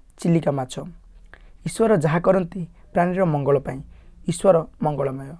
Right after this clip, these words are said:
ହରିଆ ପୁରସ୍କାର ସ୍ୱରୂପ ଯେଉଁ ଅର୍ଥ ପାଇଲା, ସେଥିରେ ପାଞ୍ଚ ପ୍ରାଣୀ ଚଳି ସାଉକାର କରଜ ମଧ୍ୟ ଶୁଝିଗଲା। ସେ ଭାବିଲା, ଈଶ୍ୱର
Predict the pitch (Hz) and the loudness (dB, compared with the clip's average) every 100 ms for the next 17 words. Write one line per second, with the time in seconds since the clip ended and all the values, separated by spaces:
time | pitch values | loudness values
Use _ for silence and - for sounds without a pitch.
0 | _ _ _ _ _ - - _ - _ | _ _ _ _ _ -20 -20 _ -20 _
1 | - - - - 180 196 226 220 - 180 | -20 -20 -20 0 4 4 4 2 2 2
2 | - 208 208 - 185 185 156 156 190 330 | 4 4 4 4 2 4 0 0 0 -2
3 | 165 - - 214 156 180 151 160 - - | -4 -4 -8 2 4 6 2 -4 -18 -20
4 | _ _ - - - 170 202 165 135 - | _ _ -20 -4 -2 2 4 4 0 -8
5 | - 156 156 - 233 226 190 196 170 175 | 2 4 4 2 0 2 2 2 4 6
6 | 196 247 - - - - - - _ _ | 6 -2 -10 -20 -20 -20 -20 -20 _ _
7 | - - 156 190 196 196 196 170 170 175 | -18 4 6 6 6 6 6 4 6 4
8 | 175 160 185 147 170 - 170 147 147 131 | 2 4 4 2 -2 -4 0 2 2 2
9 | 135 - - - - - - 196 165 - | -2 -12 -20 -20 -20 -16 2 4 4 -4
10 | - 160 151 190 175 156 - 190 | -6 0 2 4 4 2 2 6